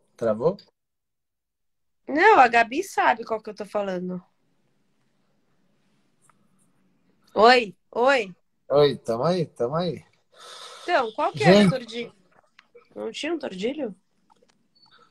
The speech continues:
Speaker 1: De enduro, sim. Tordilho é o
Speaker 2: Hã?
Speaker 1: Malito de Heavy, o Graco.
Speaker 2: Ah, o Graco, Graco. Não tá mais.
Speaker 1: Tá comigo, é? Tá em casa, tá no,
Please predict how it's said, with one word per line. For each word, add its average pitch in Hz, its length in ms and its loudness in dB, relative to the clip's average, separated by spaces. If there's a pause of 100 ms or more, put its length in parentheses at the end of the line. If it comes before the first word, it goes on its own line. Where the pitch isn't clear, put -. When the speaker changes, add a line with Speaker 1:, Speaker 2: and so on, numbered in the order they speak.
(840)
Speaker 1:
De 127 220 -10
enduro, 170 540 2
sim. 180 360 -4 (1080)
Tordilho 170 520 2
é 202 40 8
o 202 40 6
Speaker 2:
Hã? - 20 -2
Speaker 1:
Malito 214 420 2
de 208 120 -6
Heavy, 208 380 0
o 170 60 -10
Graco. 190 460 -6 (640)
Speaker 2:
Ah, 277 220 6
o 269 60 6
Graco, 214 500 6 (200)
Graco. 190 640 -2 (200)
Não 226 200 -10
tá 247 200 4
mais. - 500 -6 (560)
Speaker 1:
Tá 180 160 -4
comigo, 180 500 -12
é? 143 220 -8 (180)
Tá 120 120 -16
em 143 80 -20
casa, 131 540 -8 (160)
tá 117 120 -8
no, 123 320 -10